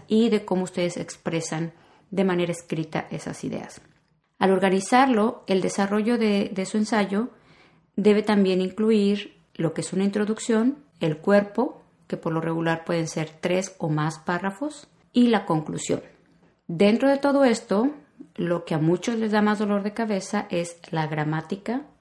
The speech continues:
la ortografía y la puntuación. En gramática entendemos la estructura de la oración, que esté bien estructurada, que haya concordancia entre el sujeto y el predicado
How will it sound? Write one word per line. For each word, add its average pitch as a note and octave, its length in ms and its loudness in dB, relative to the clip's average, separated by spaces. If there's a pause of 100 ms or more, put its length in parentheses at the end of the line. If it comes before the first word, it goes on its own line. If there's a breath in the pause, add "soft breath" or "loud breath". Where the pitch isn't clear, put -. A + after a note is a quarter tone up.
(200)
la F3+ 160 2
ortografía G#3+ 800 -2
y F3+ 120 -4
la E3 180 -6
puntuación. - 640 -8 (280)
En A3+ 160 4
gramática C4 540 4
entendemos A#3 840 4 (340)
la F#3+ 140 0
estructura F#3+ 600 0
de E3 100 -2
la D3+ 120 -2
oración, D3 440 -4 (100)
que - 80 -6
esté G3 400 -4
bien F#3+ 280 0
estructurada, E3 680 -6 (400 loud breath)
que G#3+ 100 4
haya A3 180 4
concordancia F#3 840 -2
entre E3 300 -4
el D3 60 -8
sujeto G#3+ 920 -2 (160)
y D#3+ 120 -4
el D3+ 80 -6
predicado G#3 720 0